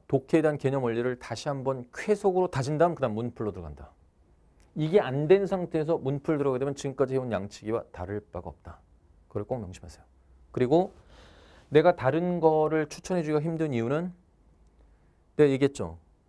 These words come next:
독해, 지문 독해를 해내는 건 절반까지밖에 못 온 거야.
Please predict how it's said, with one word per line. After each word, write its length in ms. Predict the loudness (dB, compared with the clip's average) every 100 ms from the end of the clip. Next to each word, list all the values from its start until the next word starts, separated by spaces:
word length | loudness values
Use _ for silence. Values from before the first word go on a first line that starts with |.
| _ _ _ _ _ _ _
독해, 880 | 4 4 4 4 6 8 6 6 4 0
지문 440 | -4 2 4 4 4
독해를 320 | 2 4 4
해내는 220 | 4 0
건 100 | 0
절반까지밖에 960 | 4 4 4 0 -10 _ -10 -8 -8 -8
못 100 | -8
온 120 | -6
거야. 280 | -8 -8